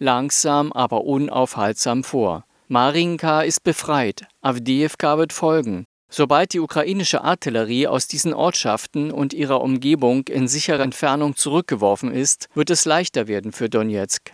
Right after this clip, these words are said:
etwas sicherer. Nein, ganz aufhören wird der Terror dann noch nicht.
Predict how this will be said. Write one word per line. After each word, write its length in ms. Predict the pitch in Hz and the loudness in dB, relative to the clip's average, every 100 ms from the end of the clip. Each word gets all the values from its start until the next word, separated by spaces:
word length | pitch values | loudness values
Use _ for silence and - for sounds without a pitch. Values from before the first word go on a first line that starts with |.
| _ | _
etwas 360 | - - 147 - | -8 0 0 2
sicherer. 520 | 170 147 101 82 78 _ _ _ _ | 0 -2 -2 -4 -6 _ _ _ _
Nein, 420 | 131 120 113 110 | 0 2 2 -2
ganz 300 | 113 135 170 | 0 0 0
aufhören 600 | - 139 165 - 156 156 139 | 2 2 2 0 0 0 0
wird 120 | 143 | 0
der 80 | 139 | 0
Terror 380 | 143 135 139 | 0 2 2
dann 180 | 135 127 | 2 0
noch 200 | 131 127 | 0 0
nicht. 400 | 156 143 - - | 0 0 -2 -8